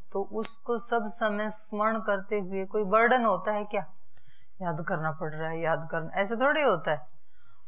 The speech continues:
और थोड़ी देर भी याद नहीं किया तो कोई अपराध बोध थोड़े फील होता है। वो एक सहज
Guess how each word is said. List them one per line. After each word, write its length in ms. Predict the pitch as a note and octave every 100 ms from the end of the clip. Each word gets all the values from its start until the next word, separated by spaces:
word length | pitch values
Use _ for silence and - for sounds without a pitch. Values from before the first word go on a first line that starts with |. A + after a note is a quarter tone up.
| -
और 100 | E3
थोड़ी 260 | F#3 F#3+
देर 240 | F#3 F#3+ F3+
भी 160 | F#3+
याद 180 | F#3+ F#3
नहीं 260 | F3+ E3 D#3+
किया 220 | F3+ F3
तो 140 | E3
कोई 200 | E3 F#3+ -
अपराध 420 | F3 F3 G#3 G#3+
बोध 420 | G3 F3 G#3 G#3 -
थोड़े 320 | - G#3+ C4
फील 460 | G#3+ - - A3 G3
होता 280 | E3 D3
है। 200 | D#3 D3+ - - - - - - - - - - - - - - - - - - - - - - - B3
वो 60 |
एक 220 | C4+ C4+
सहज 920 | C4 - G#3 F3 F#3 A#3+ C#4 A#3 -